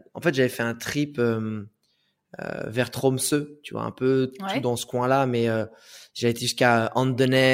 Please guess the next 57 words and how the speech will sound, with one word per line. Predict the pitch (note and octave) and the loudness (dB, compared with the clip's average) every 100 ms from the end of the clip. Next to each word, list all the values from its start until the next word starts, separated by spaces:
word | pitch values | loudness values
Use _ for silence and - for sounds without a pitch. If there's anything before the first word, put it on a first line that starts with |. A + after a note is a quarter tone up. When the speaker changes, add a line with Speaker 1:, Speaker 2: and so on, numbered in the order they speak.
| C3 - - - _ _ _ - | 4 2 0 -6 _ _ _ -6
Speaker 1:
Euh, | A2+ | -6
enfin, | - A2+ | -4 -6
c'était | - A#2 | -4 -2
vraiment, | A2 C3 D3 D3 C3 | 2 4 4 4 4
euh, | A#2+ A#2 | 4 2
j-, | A2 - | 2 -2
j'avais | A#2 A2+ | 0 0
fait | B2+ | 0
un | A2 | -4
trip, | - - C#3 - | -4 -4 -4 0
euh, | A#2 A2+ | 0 0
d'une | A2 A#2+ | -2 -4
semaine, | A2+ - C3 C#3 | -2 0 0 0
tu | C3 - | -2 -2
vois. | A#2 B2 | 2 2
On | A#2 | 2
avait, | A2 A2 A2 | 0 0 0
euh, | G#2+ - - - | -2 -8 -20 -16
j'avais | - A2 | -6 -4
été | A2 A2+ | -2 -2
vraiment | A2 A#2+ | 0 0
dans | A#2+ | 0
les | A2 | 0
fjords. | A2 - D3+ C#3 B2 A2 - _ _ | -4 -2 6 6 4 -4 -10 _ _
J'avais | - A2 G#2+ | -8 -4 -4
pris, | - - B2 B2 | -6 -4 0 2
euh, | A2 G2+ F#2+ _ _ _ _ _ _ _ - | 2 -2 -8 _ _ _ _ _ _ _ -6
j'avais | A#2 A#2 | -2 -2
pris | A#2 | -2
le | A#2+ | -4
bateau | A#2 A#2 C3 | -2 0 4
aussi. | B2+ G#2+ B2+ C3 - _ _ - | 4 2 -2 -4 -8 _ _ -10
Euh, | - | -4
oh, | A#2 | -4
le | G#2 | -2
nom | A#2+ | -2
m'échappe, | A2+ - B2 | -2 -2 -2
je | - | -4
suis | - | -6
fatigué. | A#2 - A2+ A#2+ | -6 -6 -4 -4
Le | A2+ | -4
nom, | G#2+ | -8
le, | A2+ A2 A2 - - | -8 -8 -10 -10 -12
le | A2 | -8
nom | A#2 | -8
du | A2+ | -6
bateau | A2 A2 A#2+ A#2 _ _ | -6 -4 -4 -6 _ _
qui | - | -10
est | |
très | A2 - | -8 -6
connu, | B2 A2 A#2 A#2 | -4 -4 -4 -6
qui | - | -10
traverse | - G#2+ G#2+ | -8 -6 -6
un | G#2 | -8
peu | - | -10
les | G#2+ | -10
fjords | - B2 A#2+ | -4 -4 -4